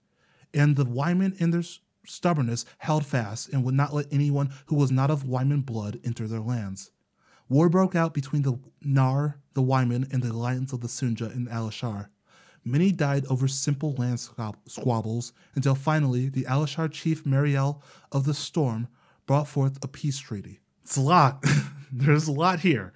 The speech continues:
<laughs> The land would be split between the four, and no one else would die over s-, such small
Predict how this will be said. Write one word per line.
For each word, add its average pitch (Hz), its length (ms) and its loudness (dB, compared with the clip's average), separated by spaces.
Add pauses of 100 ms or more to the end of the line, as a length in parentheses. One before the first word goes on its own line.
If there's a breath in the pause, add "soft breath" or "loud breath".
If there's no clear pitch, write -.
(440 loud breath)
<laughs> - 40 10 (580 loud breath)
The 143 80 2
land 208 380 2
would 220 100 0
be 202 120 2
split 170 400 -2
between 156 320 -2
the 156 80 -4
four, 110 400 -2 (180 loud breath)
and 135 160 8
no 151 100 8
one 214 300 4
else 135 400 4
would 127 220 0
die 127 240 2
over 123 180 -2
s-, 120 80 -2
such - 480 -4
small 123 340 -2